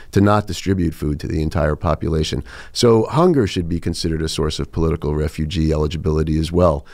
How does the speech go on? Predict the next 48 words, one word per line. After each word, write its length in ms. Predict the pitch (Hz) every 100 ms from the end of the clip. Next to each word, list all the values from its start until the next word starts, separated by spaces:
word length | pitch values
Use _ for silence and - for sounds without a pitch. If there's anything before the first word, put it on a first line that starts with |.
| - -
And 160 | 78
it's 160 | 87 -
never 320 | 95 110 110
been 160 | 80 76
treated 320 | - 73 76
that 180 | - -
way, 160 | 73
and 100 | 76
it 80 | 76
really 280 | 85 95 85
needs 340 | 85 95 95
to 80 | -
be 120 | 78
treated 340 | 80 - 78 69
that 180 | 67 -
way. 180 | 69 - - - - - - -
We 240 | 98 107 120
do 160 | 113
not 340 | 110 104 92 - - - - - -
discuss 540 | 92 - 113 98 -
what 360 | - 87 110 -
are 260 | 104 101 95
the, 300 | 92 90 82
um, 240 | 85 82
what, 160 | - 117
what 160 | 123 151
are 60 |
the 100 | 160
commercial 480 | 151 143 139 151 104
needs 320 | 78 71 76
in 120 | 73 73
this 160 | 71
country? 420 | - 71 - 67 - - - -
What 260 | 92 120
are 220 | 135 123
the 100 | 117
sectors 460 | 113 127 123 113 104
of 100 | 104
our 140 | 101
economy, 500 | 101 107 110 107 92
we 140 | 85 87
discussed 420 | 87 - 98 -
that 120 | 85
a 60 | 82
couple 260 | - 85 92
of 60 |
minutes 240 | 92 95 -
ago, 280 | 82 85